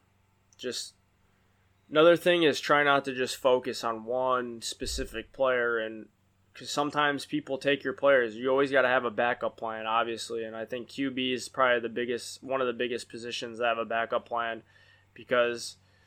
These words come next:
there's a, there's just always that one person ahead of you that picks the guy you want, and I,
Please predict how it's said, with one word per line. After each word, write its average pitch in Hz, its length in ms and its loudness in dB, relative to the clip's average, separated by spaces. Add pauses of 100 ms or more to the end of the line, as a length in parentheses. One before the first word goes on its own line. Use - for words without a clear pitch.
(640)
there's 131 220 -2
a, 143 260 0
there's 131 200 -2
just 139 180 0
always 147 300 6
that 147 220 8
one 143 220 2
person 143 340 2
ahead 135 240 4
of 135 60 -6
you 131 100 -4
that 117 180 2
picks - 260 -4
the 127 80 -6
guy 123 200 2
you 117 160 -2
want, 117 380 0
and 110 400 -14
I, 107 220 -2